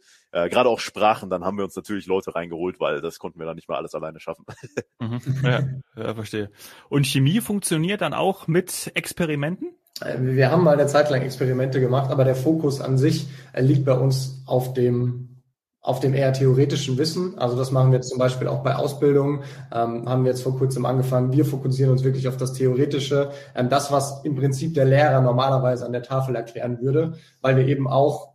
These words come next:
Speaker 3: ähm, nicht dran glauben, dass man irgendwie alles digitalisieren kann. Und ein Chemieexperiment musst du einfach in der Schule vor Ort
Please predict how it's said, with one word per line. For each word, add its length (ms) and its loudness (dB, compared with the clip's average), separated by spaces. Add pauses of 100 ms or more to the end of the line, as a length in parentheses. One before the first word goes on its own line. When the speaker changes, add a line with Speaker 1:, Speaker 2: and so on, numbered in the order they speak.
(100)
Speaker 3:
ähm, 120 -2
nicht 220 -2
dran 160 2
glauben, 360 2
dass 160 -2
man 160 -4
irgendwie 260 -2
alles 320 0
digitalisieren 640 -4
kann. 220 -2
Und 120 -4
ein 40 -6
Chemieexperiment 880 -4 (140)
musst 300 0
du 60 0
einfach 380 -4
in 100 2
der 100 4
Schule 300 -4
vor 280 0
Ort 260 2